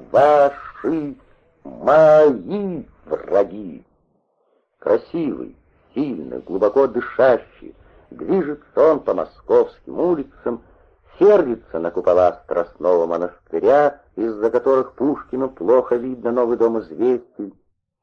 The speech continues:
заходит в зоопарк посмотреть на разных звериков. Он любит зверей. «Я зверьё люблю,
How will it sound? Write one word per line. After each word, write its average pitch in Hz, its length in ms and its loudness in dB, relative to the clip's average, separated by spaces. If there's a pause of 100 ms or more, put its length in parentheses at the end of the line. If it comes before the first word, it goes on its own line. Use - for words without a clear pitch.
(100)
заходит 123 560 0
в 92 120 -12
зоопарк 123 580 2
посмотреть 101 680 -2 (340)
на 85 180 -2
разных 87 500 -2 (120)
звериков. 135 680 0 (560)
Он 143 220 2
любит 156 300 0
зверей. 82 520 -6 (520)
«Я 143 540 2 (100)
зверьё 117 800 -2
люблю, 90 640 -4